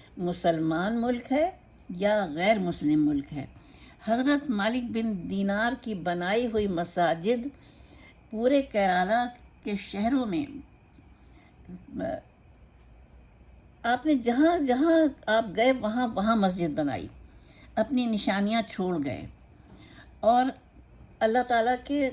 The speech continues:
کو ان کی یہ ادا اتنی پسند آئی توبہ کی کہ اس کے بعد،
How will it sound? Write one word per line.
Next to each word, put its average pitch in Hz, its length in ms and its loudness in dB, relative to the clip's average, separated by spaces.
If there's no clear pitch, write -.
کو 262 140 0
ان 240 160 -4
کی 277 120 -6
یہ 262 220 0
ادا 208 180 2
اتنی 226 420 2
پسند 226 400 -4
آئی 196 280 2
توبہ 180 320 2
کی 202 160 -6
کہ 226 60 0
اس 220 200 -2
کے 226 120 -2
بعد، 170 420 2